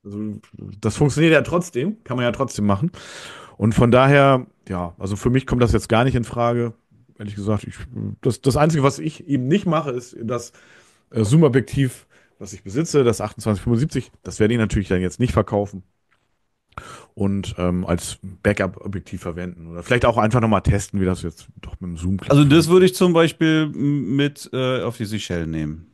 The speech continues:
Speaker 2: Da
Speaker 1: Ja,
Speaker 2: bist
Speaker 1: das, das ist Gesetz.
Speaker 2: da bist du
Speaker 1: Ja, das
Speaker 2: bestimmt
Speaker 1: kommt mit.
Speaker 2: ganz,
Speaker 1: Mhm.
Speaker 2: ganz gut mit unterwegs. Gut,
Speaker 1: Ja.
Speaker 2: da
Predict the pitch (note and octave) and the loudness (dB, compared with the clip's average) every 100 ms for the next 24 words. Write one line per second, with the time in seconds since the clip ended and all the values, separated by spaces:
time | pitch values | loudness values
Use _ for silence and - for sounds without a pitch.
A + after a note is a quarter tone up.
0 | - G2+ C3 C#3 C3 - - - A#2+ - | 0 2 6 4 4 0 -6 -2 -2 -2
1 | - G2+ A2 G2+ - - - G2 G2 D3 | -2 0 2 4 2 0 0 0 0 2
2 | B2+ A2+ G#2 - - - G#2 A2 - - | 4 4 2 0 -8 -6 -4 -6 -2 2
3 | D3 - C#3+ E3+ D3 D3 A#2 B2 A#2+ G2+ | 2 2 2 4 6 4 4 4 4 4
4 | F#2 - - - G2+ G#2 G#2 - - | 0 -2 -10 0 2 4 2 0 -10